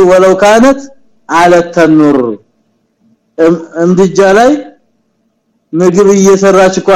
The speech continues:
ቢሆን ጥላው ትምጣ እያለ ነው።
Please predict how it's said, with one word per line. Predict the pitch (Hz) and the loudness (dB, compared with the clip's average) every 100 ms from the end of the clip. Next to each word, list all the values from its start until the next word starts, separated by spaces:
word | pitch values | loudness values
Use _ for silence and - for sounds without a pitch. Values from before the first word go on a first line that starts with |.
| 180 | 0
ቢሆን | 202 240 330 330 - - _ _ _ _ _ _ _ _ _ _ _ _ - | 2 2 0 -4 -12 -20 _ _ _ _ _ _ _ _ _ _ _ _ -2
ጥላው | 185 202 196 | 0 2 2
ትምጣ | 202 196 196 | 0 0 0
እያለ | 180 156 135 113 | 2 2 0 -2
ነው። | 104 | -8